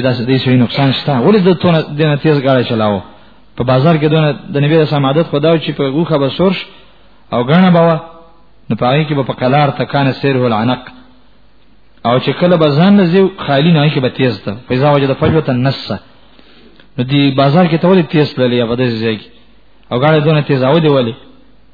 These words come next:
او هغه ځای ته که معلوم دی چې دلته خلک اوړي راوړي، نو بیا دا سړی ذمهوار دی.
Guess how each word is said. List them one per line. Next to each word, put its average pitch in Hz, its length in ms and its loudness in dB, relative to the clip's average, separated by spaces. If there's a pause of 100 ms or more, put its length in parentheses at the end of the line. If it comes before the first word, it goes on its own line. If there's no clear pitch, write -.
او 113 140 -4
هغه 139 100 0
ځای 170 220 2
ته 156 120 -2
که 170 100 -2
معلوم 175 260 4
دی 185 60 2
چې 160 140 -2
دلته 147 140 -6
خلک 151 280 -2
اوړي 147 300 2
راوړي، 113 240 -2 (580)
نو 113 80 -2
بیا 131 120 0
دا 131 160 -2
سړی 123 280 -4
ذمهوار 101 360 -4
دی. 87 160 -12